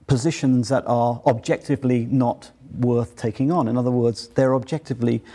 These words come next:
um, problematic. Uh, they, they are, that you, you react to the lie of the oppressor with another lie.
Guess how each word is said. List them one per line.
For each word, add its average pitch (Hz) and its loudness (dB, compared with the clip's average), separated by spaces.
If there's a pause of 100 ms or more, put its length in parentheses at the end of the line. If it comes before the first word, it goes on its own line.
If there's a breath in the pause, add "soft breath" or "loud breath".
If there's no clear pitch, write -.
(200 loud breath)
um, 113 0 (140)
problematic. 139 0 (400 loud breath)
Uh, 113 0 (220 loud breath)
they, 123 2
they 123 0
are, 113 2
that - -4
you, 127 2
you 120 0
react 127 0
to 135 -8
the 127 2
lie 131 2
of 123 0
the 123 0
oppressor 120 -4
with 110 0
another 139 2
lie. 90 -4